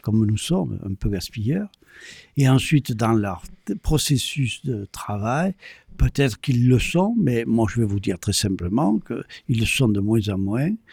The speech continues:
parce que même, euh, comme ça a un coût, ils sont portés à faire de plus en plus attention. Je veux dire, comme on voyait des a-, je cite un exemple simple, l'irrigation. Euh,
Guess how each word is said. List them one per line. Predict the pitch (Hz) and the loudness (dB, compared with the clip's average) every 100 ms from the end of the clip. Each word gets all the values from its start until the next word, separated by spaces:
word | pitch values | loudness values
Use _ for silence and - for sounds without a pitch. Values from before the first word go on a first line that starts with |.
| - - _ | -20 -20 _
parce | - - | -8 -2
que | 110 | 0
même, | 104 139 170 | 2 4 2
euh, | 117 101 107 - - - | 2 -2 -6 -12 -18 0
comme | 123 | 2
ça | 110 - 104 | 4 4 4
a | |
un | 104 | 4
coût, | 98 - 175 214 202 | 2 2 4 4 2
ils | |
sont | - 110 | 2 0
portés | 98 - - 170 | 2 0 2 2
à | 139 | 2
faire | - 117 | 0 -2
de | 101 | -2
plus | - 127 | -4 -4
en | 101 | -2
plus | - 127 | 0 0
attention. | 104 120 127 - 185 127 - - - _ _ | 0 2 2 4 4 4 0 -14 -20 _ _
Je | 117 | -4
veux | 113 | -2
dire, | 127 123 | -2 -4
comme | - 156 | -2 2
on | 127 | 2
voyait | 120 117 120 | 2 2 0
des | 110 101 | 0 -2
a-, | 123 117 | -2 -4
je | 180 139 | -4 -4
cite | 131 - 170 | -2 -2 0
un | 127 | 2
exemple | 113 98 110 104 | 2 2 -2 0
simple, | 98 - 107 104 110 107 - - | -4 -2 -4 -6 -12 -14 -18 0
l'irrigation. | 180 143 117 98 - 107 98 - - - - _ _ | 4 4 4 0 -2 -4 -8 -14 -20 -20 -20 _ _
Euh, | - - | -6 -4